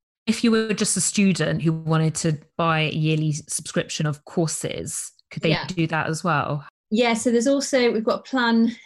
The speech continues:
Speaker 2: uh, it's built up really. So we've got some, uh, the individual access plan, which is forty-nine pounds for the year. And,
Speaker 1: Wow.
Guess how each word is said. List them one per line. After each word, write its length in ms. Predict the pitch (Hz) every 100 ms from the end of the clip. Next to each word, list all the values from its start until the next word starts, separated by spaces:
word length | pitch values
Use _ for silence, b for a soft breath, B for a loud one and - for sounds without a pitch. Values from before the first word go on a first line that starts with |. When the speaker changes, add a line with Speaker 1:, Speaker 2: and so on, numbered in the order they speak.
| -
Speaker 2:
uh, 60 |
it's 220 | 202 208 -
built 300 | 285 240 277
up 160 | 262
really. 360 | 208 185 175 185
So 160 | 196
we've 120 | 202 196
got 220 | 214 - -
some, 180 | - 220
uh, 260 | 196 202 196
the 160 | 202
individual 680 | 202 208 202 240 - 240 220
access 380 | 208 - 214 202
plan, 400 | - 214 202 202
which 180 | 185 -
is 140 | 190
forty-nine 580 | - 202 196 202 185 185
pounds 720 | 196 190 180 185 220 - - -
for 80 | 190
the 80 | 180
year. 340 | 175 139 127 _ _ _ _ _
And, 160 | 175 190
Speaker 1:
Wow. 140 | 254